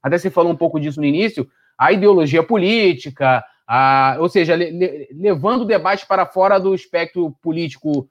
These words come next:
de dentro do clube e até mesmo esportivo. E aí eu queria que você olhasse todo esse panorama, então, assim, eu, eu,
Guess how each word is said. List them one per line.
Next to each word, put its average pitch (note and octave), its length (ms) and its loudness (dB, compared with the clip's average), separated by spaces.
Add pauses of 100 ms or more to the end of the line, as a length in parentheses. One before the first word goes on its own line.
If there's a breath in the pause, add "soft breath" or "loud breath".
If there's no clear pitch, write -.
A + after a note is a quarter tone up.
(200)
de A#2+ 180 -6
dentro D3+ 280 -2
do F#3+ 100 0
clube A#3 460 0 (240 soft breath)
e G3+ 120 0
até G#3+ 200 2
mesmo G3+ 320 0
esportivo. G3 840 -4
E E3+ 120 -6
aí F3+ 60 0
eu F#3 60 -2
queria F#3+ 120 -2
que F#3+ 80 -10
você F#3+ 280 -2 (240)
olhasse D3 420 -2 (240)
todo E3+ 140 -4
esse - 100 -16
panorama, E3 460 2
então, E3 160 -2
assim, D#3 100 -8
eu, D3+ 160 -4
eu, C#3+ 280 -2